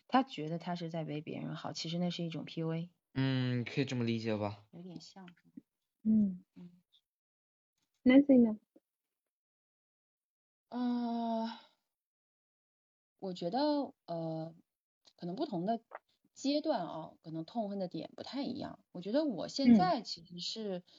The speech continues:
Speaker 1: 有点，
Speaker 3: 嗯。
Speaker 1: 你痛恨，我觉得倒也不至于，可能真的是到了某种年龄，
Speaker 3: 嗯。
Speaker 1: 你那个度是越来越宽了，啊，
Speaker 3: 嗯。
Speaker 1: 就是，但或，呃，呃，或者说是不欣赏吧。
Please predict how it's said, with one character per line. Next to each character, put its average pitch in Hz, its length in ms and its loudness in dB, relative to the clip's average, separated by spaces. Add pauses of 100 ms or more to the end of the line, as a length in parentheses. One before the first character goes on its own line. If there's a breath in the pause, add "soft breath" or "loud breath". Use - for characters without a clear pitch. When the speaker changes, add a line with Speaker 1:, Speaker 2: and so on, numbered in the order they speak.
(600 soft breath)
Speaker 1:
有 175 280 -4
点， 165 580 -2
Speaker 3:
嗯。 - 100 -12 (880)
Speaker 1:
你 - 300 -8
痛 554 260 4
恨， 180 200 0
我 127 100 -2
觉 - 100 -6
得 180 40 -4
倒 262 160 0
也 - 40 -6
不 - 140 -10
至 269 220 -2
于， 139 240 -8
可 - 100 -12
能 180 100 -4
真 247 140 6
的 233 80 8
是 226 120 0
到 262 160 -2
了 196 80 -2
某 170 200 -6
种 190 160 -4
年 156 180 -4
龄， 180 160 -2
Speaker 3:
嗯。 160 40 -2
Speaker 1:
你 151 80 2
那 160 60 0
个 214 100 -2
度 262 200 0
是 185 140 -6
越 214 120 -2
来 170 140 -2
越 202 120 -4
宽 233 320 -2
了， - 140 -6 (300)
啊， 220 240 -10
Speaker 3:
嗯。 196 160 -2
Speaker 1:
就 175 100 -6
是， 180 300 -6 (400 loud breath)
但 208 220 0
或， - 200 -10
呃， 165 300 -6 (240)
呃， - 80 -20 (460)
或 247 80 -4
者 190 80 -4
说 247 160 -2
是 254 260 0
不 269 160 -8
欣 311 240 2
赏 175 240 -4
吧。 156 300 -8